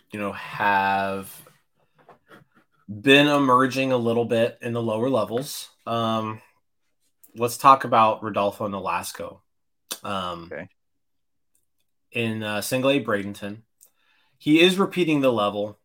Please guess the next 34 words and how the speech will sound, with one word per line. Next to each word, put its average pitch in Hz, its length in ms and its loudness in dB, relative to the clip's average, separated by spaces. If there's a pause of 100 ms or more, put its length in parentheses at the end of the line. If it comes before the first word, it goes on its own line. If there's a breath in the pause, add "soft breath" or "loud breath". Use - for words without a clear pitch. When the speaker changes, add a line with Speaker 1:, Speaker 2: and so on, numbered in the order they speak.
(800 soft breath)
Speaker 1:
He's 127 180 -12
twenty-one 143 540 0
years 110 240 -4
old, 98 320 -6
so, 113 180 -4
like, 113 160 -4
he's, 143 360 -4
he's 143 180 -8
pretty 160 360 -2
age 123 280 -6
appropriate. 107 580 -6
You 113 160 -6
would 101 120 -6
hope 101 260 -8
that 98 140 -12
somebody 101 380 -6
like 95 260 -6
him 95 240 -12
would 90 180 -14
be, 90 260 -14 (320)
would 92 140 -12
be 92 100 -10
doing 90 300 -14
well. 85 340 -6 (460 soft breath)
Um, 90 280 -4
I'm 117 100 0
actually 139 260 2
kinda 92 360 -2
surprised 117 1000 -4
he's 170 280 -6
repeating 170 460 -4
the 165 100 2
level 160 480 0
because 107 580 -6